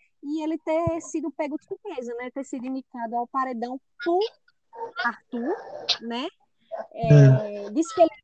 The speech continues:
Speaker 1: tem personalidade, não foi?
Speaker 2: Foi.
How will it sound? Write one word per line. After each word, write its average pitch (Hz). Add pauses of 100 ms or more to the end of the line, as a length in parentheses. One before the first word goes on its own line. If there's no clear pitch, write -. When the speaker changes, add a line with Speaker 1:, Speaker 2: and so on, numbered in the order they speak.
Speaker 1:
tem 277
personalidade, 247
não 254
foi? 311 (1120)
Speaker 2:
Foi. 160